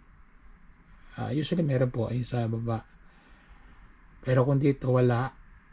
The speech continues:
ah, pwede nyo pong i-type ulit dito yung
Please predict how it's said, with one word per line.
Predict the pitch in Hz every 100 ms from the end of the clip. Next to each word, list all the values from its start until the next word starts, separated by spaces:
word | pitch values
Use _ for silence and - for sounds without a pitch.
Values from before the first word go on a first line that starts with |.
| - - -
ah, | 120 117
pwede | 123 123 131
nyo | 135 131
pong | 139 131 127 127
i-type | 135 120 127 - -
ulit | 127 123
dito | 120 127 - 120
yung | 120 120 117